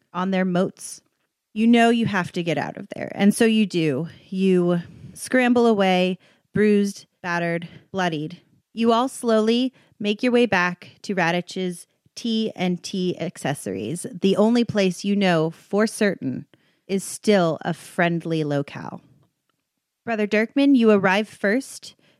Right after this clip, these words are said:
to find the door fortuitously unlocked, as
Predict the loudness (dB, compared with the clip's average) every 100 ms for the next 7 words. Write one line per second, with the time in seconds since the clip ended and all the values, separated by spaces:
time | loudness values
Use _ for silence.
0 | _ -6 -2 0 0 -2 0 0 0 -2
1 | -14 _ _ _ -4 -4 0 2 2 2
2 | 0 -2 0 -2 0 -2 -4 -10 -14 -4
3 | 0 0 -2 -6 -18